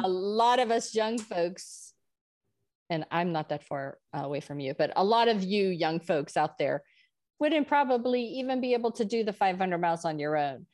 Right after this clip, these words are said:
From that, she wrote a book about her adventures, sharing her philosophies with the people she met along the way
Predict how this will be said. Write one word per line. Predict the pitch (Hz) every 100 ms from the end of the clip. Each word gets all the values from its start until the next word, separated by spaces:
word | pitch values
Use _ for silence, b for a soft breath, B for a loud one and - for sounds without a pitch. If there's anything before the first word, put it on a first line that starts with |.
| _ _ _ _
From | 262 311
that, | 294 254 -
she | - 214
wrote | 214 220
a | 208
book | 190 110 - - _ _ _ _ _ _ _
about | 165 175 165
her | 170 160
adventures, | 151 165 175 165 143 - - - - _
sharing | - 175 160 151
her | 160
philosophies | 160 147 143 156 - 202 226 214 226 240 - b _ _
with | 180 -
the | 165
people | - 208 - 240
she | 233 - 262
met | 208 135 - - - _ _ _
along | 170 160 151 147 151
the | 151
way | 147 127 120 120